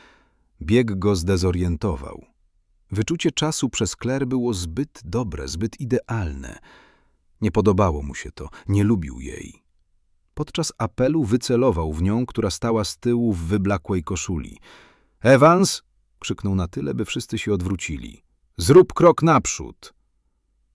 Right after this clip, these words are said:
Podążała za nim. Jej ruchy były płynne, niepospieszne. Inni żółtodzioby poszli za nimi, niektórzy się uśmiechali, inni byli zaciekawieni. Dyer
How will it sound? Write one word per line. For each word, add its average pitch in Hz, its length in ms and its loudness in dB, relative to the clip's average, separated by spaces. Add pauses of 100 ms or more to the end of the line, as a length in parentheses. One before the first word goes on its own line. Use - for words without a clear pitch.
(300)
Podążała 120 560 0
za 82 260 -2
nim. 57 380 -14 (1000)
Jej 101 200 2
ruchy 131 280 0
były 113 260 2
płynne, 69 680 -6 (220)
niepospieszne. - 920 -8 (1080)
Inni 143 340 2
żółtodzioby 117 540 2
poszli 110 340 -2
za 98 160 2
nimi, 95 380 2 (380)
niektórzy 160 340 0
się 131 140 0
uśmiechali, 110 800 -2
inni 82 360 0
byli 80 300 -4
zaciekawieni. 80 880 -6 (760)
Dyer 151 480 -2